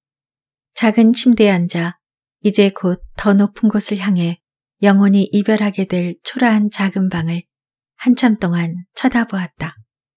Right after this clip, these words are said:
어린 시절의 생생한 추억이 가득한 방이다. 나는 예전에 대장간과 미스 헤비샴의 집 사이에서, 비디와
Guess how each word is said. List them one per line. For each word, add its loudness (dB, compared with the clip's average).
어린 6
시절의 2
생생한 2
추억이 0
가득한 -4
방이다. -6
나는 6
예전에 2
대장간과 0
미스 2
헤비샴의 0
집 -8
사이에서, -4
비디와 0